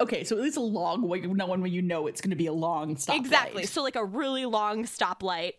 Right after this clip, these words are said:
Speaker 2: Um, and we were gonna turn onto Highway one oh one, which would turn us towards the high school, right?
Speaker 1: Mm-hmm.
Speaker 2: Okay, so we're, we're in the, like, turn lane,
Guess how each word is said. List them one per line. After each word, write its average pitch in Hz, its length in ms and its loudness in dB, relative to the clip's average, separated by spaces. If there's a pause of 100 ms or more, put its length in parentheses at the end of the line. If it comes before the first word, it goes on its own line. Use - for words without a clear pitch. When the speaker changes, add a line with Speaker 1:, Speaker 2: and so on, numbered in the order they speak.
Speaker 2:
Um, 185 300 0
and 233 180 -2
we 254 100 -2
were 269 120 -2
gonna 247 200 -4
turn 247 520 -2
onto 226 560 -4
Highway 214 340 0
one 208 180 0
oh 214 80 0
one, 190 440 -2
which 208 200 -6
would 196 180 -4 (120)
turn 220 240 -2
us 196 240 -4
towards 202 460 -2
the 208 100 2
high 165 160 -2
school, 165 480 -6 (200)
right? 202 360 -4 (680)
Speaker 1:
Mm-hmm. 208 160 4 (100)
Speaker 2:
Okay, 240 300 -2 (160)
so 311 220 -2
we're, 226 200 -2 (160)
we're 240 180 -2
in 269 240 -2
the, 262 80 0
like, 220 260 -4
turn 269 440 -2
lane, 226 540 -2